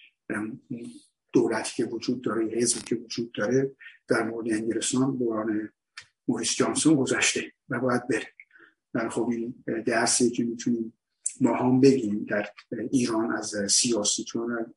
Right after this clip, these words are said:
توجه بکنیم ما الان بر فرض انقلاب مشروطیت رو داشتیم، بعد حکومت پهلوی‌ها رو داشتیم، بعد برای پنجاه و هفت سال، تقریباً پنجاه و هشت سال، بعد دوباره این حزب این رفته، یه سیستم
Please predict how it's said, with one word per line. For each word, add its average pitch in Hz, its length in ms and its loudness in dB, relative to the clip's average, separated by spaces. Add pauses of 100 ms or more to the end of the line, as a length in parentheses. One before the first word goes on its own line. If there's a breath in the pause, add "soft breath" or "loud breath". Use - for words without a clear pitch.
توجه 107 420 0
بکنیم 113 340 -4
ما 117 140 -2
الان - 200 -6
بر - 180 -4
فرض - 320 -6 (1300 loud breath)
انقلاب 107 360 -2
مشروطیت 113 760 2
رو 143 40 6
داشتیم، 131 460 4
بعد 101 260 -4 (300)
حکومت - 400 -8
پهلوی‌ها 117 560 -2
رو 139 120 2
داشتیم، 120 360 -6
بعد - 180 -12 (1120)
برای 104 260 -4
پنجاه 107 380 -2
و 110 120 -4
هفت - 200 -2
سال، 110 260 -2 (160)
تقریباً 104 500 -6
پنجاه 104 400 -2
و - 40 -2
هشت - 180 -4
سال، 107 120 -2
بعد 104 240 -4
دوباره 113 260 2
این 107 180 -6
حزب 101 140 -6
این 113 160 -2
رفته، 147 400 -2
یه 117 120 -2 (140)
سیستم 110 520 -2